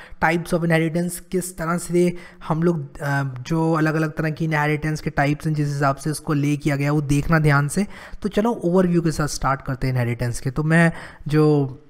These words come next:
अगला टॉपिक है ओवरव्यू इनहेरिटेंस का कि क्या चीज़ है ये, इसको मैं ज़रा थोड़ा सा एम्फसाइज करता हूँ। हमने ऑब्जेक्ट ओरिएंटेड प्रोग्रामिंग देखी और ये इनहेरिटेंस जो है वो ऑब्जेक्ट ओरिएंटेड प्रोग्रामिंग का ही हिस्सा है। तो मैं यहाँ पर आप लोगों को बताना चाहता हूँ एक बात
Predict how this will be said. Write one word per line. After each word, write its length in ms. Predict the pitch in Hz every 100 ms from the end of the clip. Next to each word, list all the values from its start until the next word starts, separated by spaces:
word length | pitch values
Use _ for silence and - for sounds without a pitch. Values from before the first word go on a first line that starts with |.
| _ _ - - - - - -
अगला 220 | 160 170
टॉपिक 380 | 165 151 156 143
है 80 | 170 -
ओवरव्यू 400 | 156 160 151 156
इनहेरिटेंस 480 | 147 139 131 135 135
का 100 | 160
कि 100 | 180
क्या 260 | - 160
चीज़ 440 | 165 - 165 170 139
है 140 | 147
ये, 220 | 139 156 160 151
इसको 320 | - - 160
मैं 140 | 151
ज़रा 200 | 143 151
थोड़ा 260 | 147 139 139
सा 160 | 151
एम्फसाइज 500 | 135 127 135 117 117
करता 320 | - 117 - 110
हूँ। 120 | 123 - - - - - _ -
हमने 240 | - 226 269
ऑब्जेक्ट 380 | 156 139 147 147
ओरिएंटेड 280 | 131 131
प्रोग्रामिंग 440 | 131 123 127 143 139
देखी 280 | 135 - 143
और 220 | - 143
ये 180 | 147 165 165
इनहेरिटेंस 540 | 156 156 156 156 170 139
जो 100 | 151
है 60 |
वो 200 | 160 165 180
ऑब्जेक्ट 440 | 123 127 139 147 139
ओरिएंटेड 320 | 127 131 139
प्रोग्रामिंग 460 | 131 127 123 135 127
का 100 | 123
ही 160 | 135
हिस्सा 360 | 127 123 - 113
है। 200 | 113 -
तो 140 | -
मैं 100 | 151
यहाँ 120 | 160 156
पर 120 | 156
आप 180 | 143 143
लोगों 140 | 143
को 80 | 139
बताना 300 | 123 123 135
चाहता 260 | 139 135
हूँ 80 | 156
एक 160 | 135 117
बात 280 | 127 170